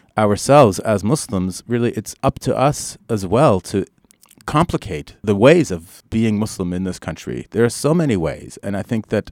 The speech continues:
um, you can get into that without having necessarily to have the big theological discussions as well. I mean, it's, e-, even within Islam itself, it's so easy to recognize that there are so many different affectations of how to be Muslim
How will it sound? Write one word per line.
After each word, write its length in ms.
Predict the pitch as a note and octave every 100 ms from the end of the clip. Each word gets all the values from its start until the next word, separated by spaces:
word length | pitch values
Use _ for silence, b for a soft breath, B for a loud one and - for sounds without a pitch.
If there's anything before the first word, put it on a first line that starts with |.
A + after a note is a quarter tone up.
| -
um, 300 | F#2 E2+ C2+ - B B B B B
you 160 | B2 D3
can 180 | C#3+
get 160 | B2+ C3
into 240 | D#3 D#3
that 180 | A#2 A2
without 340 | G#2 A2+ B2 A#2+
having 300 | A#2+ A#2+ G#2+
necessarily 640 | G2+ G#2 - A#2 A#2 G2
to 120 | F2
have 240 | E2+ F2+
the 80 | F2
big 240 | E2 G2 -
theological 720 | - G2 F2 D3 C#3 D#2 D2+
discussions 500 | E2+ - - E2 F2+
as 120 | F2
well. 360 | B2 F#3 E2+ -
I 40 |
mean, 180 | A2 G#2+ -
it's, 300 | B2 - - -
e-, 340 | A2+ A2+ - -
even 300 | D3 C3+ D#3+
within 380 | C3+ - D3 D3+
Islam 360 | - - C3 B2+
itself, 320 | - C#3+ -
it's 140 | A#2+
so 220 | - C#3 -
easy 240 | C#3+ C#3+
to 80 | A2
recognize 500 | A2+ A#2+ A2+ F2+ F2
that 100 | F#2
there 120 | F#2+
are 40 |
so 220 | F2+ - A#2
many 220 | A2+ G#2+
different 360 | G#2 - G#2+ - B B B -
affectations 760 | A#2+ A#2 A2+ - C3+ - E2+
of 80 | F2
how 160 | G#2 G#2+
to 100 | F2+
be 140 | G2+
Muslim 520 | G#2 A2+ G#2 D2 E2+